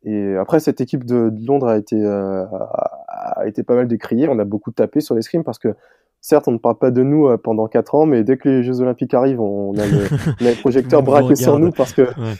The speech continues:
Speaker 1: ouais, ouais, c'est ça, parce qu'on est historiquement le sport français qui rapporte le plus de médailles, euh, aux Jeux Olympiques, dans l'histoire des Jeux Olympiques. Donc, on compte entre guillemets sur nous pour apporter des médailles.
Speaker 2: Ouais.
Speaker 1: Mais, euh, enfin,
Speaker 2: Mais
Speaker 1: moi,
Speaker 2: y a pas
Speaker 1: tu
Speaker 2: de
Speaker 1: sais,
Speaker 2: moyen
Speaker 1: j'étais
Speaker 2: à
Speaker 1: le
Speaker 2: côté
Speaker 1: plus jeune de
Speaker 2: pour en
Speaker 1: vingt
Speaker 2: rapporter.
Speaker 1: ans, euh, voilà, j'étais le plus jeune de vingt ans, donc j'ai été épargné par les critiques, quoi.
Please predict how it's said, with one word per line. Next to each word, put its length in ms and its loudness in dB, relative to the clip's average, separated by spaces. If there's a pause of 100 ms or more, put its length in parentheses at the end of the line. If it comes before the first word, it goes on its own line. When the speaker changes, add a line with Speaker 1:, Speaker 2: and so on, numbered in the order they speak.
Speaker 1:
ouais, 140 6
ouais, 180 6
c'est 120 -6
ça, 120 4
parce 160 0
qu'on 100 -4
est 220 2
historiquement 400 0
le 80 2
sport 240 -2
français 340 -2
qui 140 -2
rapporte 300 -2
le 80 0
plus 200 -8
de 120 0
médailles, 360 2 (440)
euh, 340 2
aux 20 2
Jeux 220 -2
Olympiques, 360 -2
dans 60 2
l'histoire 220 2
des 80 0
Jeux 120 -6
Olympiques. 360 -2 (280)
Donc, 140 -2 (760)
on 60 -20
compte 280 0
entre 220 2
guillemets 260 2
sur 180 -2
nous 140 2
pour 120 2
apporter 280 0
des 60 0
médailles. 320 4 (440)
Speaker 2:
Ouais. 200 -4
Speaker 1:
Mais, 180 4
euh, 200 4
enfin, 300 -6
Speaker 2:
Mais 100 -4
Speaker 1:
moi, 100 6
Speaker 2:
y 40 6
a 60 2
pas 80 -4
Speaker 1:
tu 40 -6
Speaker 2:
de 40 -6
Speaker 1:
sais, 60 0
Speaker 2:
moyen 200 0
Speaker 1:
j'étais 60 2
Speaker 2:
à 40 2
Speaker 1:
le 40 0
Speaker 2:
côté 280 -6
Speaker 1:
plus 0 -
jeune 80 0
de 60 -8
Speaker 2:
pour 140 -4
en 60 -8
Speaker 1:
vingt 100 -4
Speaker 2:
rapporter. 320 -6
Speaker 1:
ans, 300 -2
euh, 80 -8
voilà, 160 2
j'étais 160 0
le 60 2
plus 120 -8
jeune 140 2
de 80 2
vingt 220 0
ans, 120 4
donc 120 0
j'ai 120 -2
été 180 -2
épargné 360 -2
par 160 -2
les 80 0
critiques, 340 -6
quoi. 180 -10